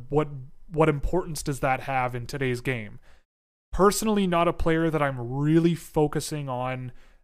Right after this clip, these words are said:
adding early in the draft, but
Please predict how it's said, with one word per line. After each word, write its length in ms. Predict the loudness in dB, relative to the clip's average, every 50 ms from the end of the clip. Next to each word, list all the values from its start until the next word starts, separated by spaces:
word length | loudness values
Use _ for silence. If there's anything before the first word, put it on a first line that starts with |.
| _ _ _
adding 600 | 0 4 4 6 6 4 2 0 -2 -4 -6 -8 -10 -12 -16 -20 -20 -20 _ _ _ _ _ _ _ _ _ 2
early 380 | 4 6 8 8 8 8 8
in 120 | 6 6 2
the 80 | 0
draft, 560 | -2 -2 -4 -2 -2 -4 -6 -8 -10 -12 -14 -14 -14 -16 -16 -18 -20 -20 _ -4
but 380 | 0 0 0 0 0 -4 -10